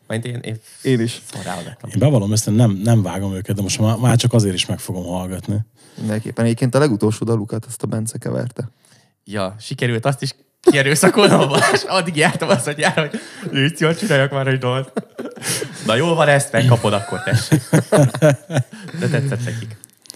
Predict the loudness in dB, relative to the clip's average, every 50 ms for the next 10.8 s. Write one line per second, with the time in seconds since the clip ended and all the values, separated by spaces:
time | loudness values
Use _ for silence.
0 | -20 _ _ _ -6 -4 0 4 4 4 4 4 4 4 4 6 4 4 2 0
1 | 2 2 2 0 0 -2 -2 0 2 2 4 2 2 0 -4 -8 -10 -12 -12 -14
2 | -16 -16 -18 -20 -20 _ -6 -2 0 2 2 2 2 2 0 0 -2 -4 -4 -6
3 | -8 -8 -8 -10 -12 -12 -10 -8 -2 0 2 4 4 4 6 6 6 6 6 4
4 | 6 6 6 4 2 0 -2 -6 -14 -20 -20 -20 -20 -20 -20 -20 -20 -20 _ _
5 | _ _ _ _ _ _ _ _ -20 -16 -8 -4 -2 0 0 0 0 0 -2 0
6 | 0 2 2 2 2 0 -2 -4 -4 -2 -2 -2 -2 -2 0 0 0 0 -2 -2
7 | -4 -4 -4 -4 -4 -4 -4 -4 -4 -4 -2 -2 -2 0 0 0 0 0 0 0
8 | 0 2 2 2 2 0 0 -2 -4 -6 -8 -8 -8 -8 -8 -10 -8 -8 -6 -6
9 | -4 -4 -4 -4 -6 -6 -4 -4 -2 -2 -4 -4 -6 -8 -10 -8 -8 -8 -6 -6
10 | -6 -8 -6 -6 -6 -4 -4 -4 -4 -6 -6 -6 -6 -4 -4 -4